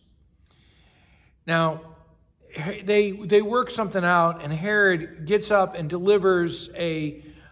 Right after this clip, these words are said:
um, public speech, and the delegation that is grateful that they're gonna get food again for their people praises him and says, "Well, he has,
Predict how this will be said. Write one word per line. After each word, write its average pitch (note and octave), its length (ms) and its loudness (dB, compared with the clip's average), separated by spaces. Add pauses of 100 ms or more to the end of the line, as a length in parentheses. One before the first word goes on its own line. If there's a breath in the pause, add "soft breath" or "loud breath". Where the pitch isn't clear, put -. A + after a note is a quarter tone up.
(120)
um, D3 360 -8
public A3 400 0
speech, - 680 -8 (120)
and D3 500 -8 (460 soft breath)
the D3 360 -2
delegation F#3 760 2
that D#3 180 -4
is C3 140 -6
grateful F3 440 -4
that C#3+ 160 -6
they're E3+ 120 -4
gonna D3+ 180 -8
get C#3+ 300 -14
food A#3 240 -4
again D#3+ 320 -4
for E3 100 -8
their D3 180 -6
people E3+ 600 -4 (360 loud breath)
praises A3 600 -2
him F3 180 -2
and D#3+ 140 -6
says, F3+ 220 -4
"Well, F#3+ 160 0
he G#3 300 -2
has, G3+ 300 -2